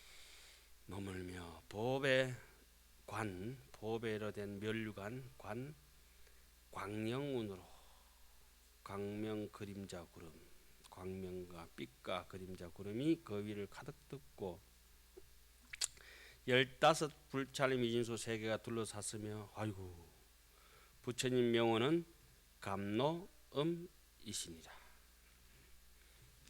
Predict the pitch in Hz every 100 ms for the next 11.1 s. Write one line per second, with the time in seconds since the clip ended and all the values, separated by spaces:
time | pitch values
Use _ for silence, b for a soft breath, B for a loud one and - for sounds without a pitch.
0 | - 117 120 117 139 131 117 110 120 131
1 | 131 113 123 117 107 107 147 123 107 -
2 | - 127 123 113 123 120 123 117 110 120
3 | - - - B B B - - - 101
4 | 120 151 156 123 123 123 - - 143 143
5 | 139 113 - - - 143 131 - - -
6 | - - - 127 143 - 101 92 98 -
7 | - - - - - - - - - -
8 | - - - - - - - - 95 92
9 | 92 90 85 - - - B B B B
10 | B B B - - - 90 87 90 87